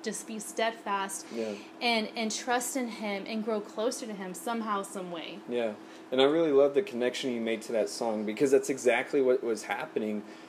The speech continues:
Speaker 2: 'Cause a lot of theologians believe it was through this time of forty days of fasting and prayer that not only was Jesus praying and fasting for his ministry, but that he was praying and fasting for the disciples.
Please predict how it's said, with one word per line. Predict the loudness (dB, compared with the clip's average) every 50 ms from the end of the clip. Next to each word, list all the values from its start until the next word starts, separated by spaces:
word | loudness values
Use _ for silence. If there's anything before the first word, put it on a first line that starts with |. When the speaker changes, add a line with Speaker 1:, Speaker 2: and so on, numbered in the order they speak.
| -20 -8 4
Speaker 2:
'Cause | 8 10 10 10 8 -2 -10 -12 0 4
a | 6 6
lot | 6 6 4 4 4 4
of | 2
theologians | 4 4 6 8 8 8 8 6 6 6 2 0 0 2
believe | 2 2 4 4 4 4 4 4 4 2 -2 -4 -8 -14 -18 -18 -12 0 6
it | 8 8 10
was | 10 8 4 2 -2 -10 -2 4
through | 6 8 8 8
this | 6 4 2 0
time | -2 2 4 4 4 4
of | 2 0
forty | 2 6 8 8 8 8
days | 8 6 6 6 4
of | -2
fasting | -4 -2 -2 -2 -2 -2 -4 -2 -4 -2
and | -4 0
prayer | 4 4 6 6 6
that | 4 2 0 0 -2
not | -2 0 2 4
only | 4 4 4 6
was | 4 4 2 0
Jesus | -4 -4 -4 0 -2 -2 -2 -4
praying | -8 -2 0 2 2 2
and | 2 2
fasting | 4 4 2 2 0 -4 -4
for | 0 0 0
his | 0 0 0
ministry, | 0 0 0 0 0 0 4
but | 4 4 6 6
that | 4 4 4
he | 0
was | -2 -4
praying | -4 -2 0 2 4 4
and | 2 2
fasting | 2 2 2 0 0 -4 -6 -8
for | -4 -4 0
the | 0 0
disciples. | 0 -2 -2 -2 0 0 -2 -2 -2 -4 -4 -4 -6 -12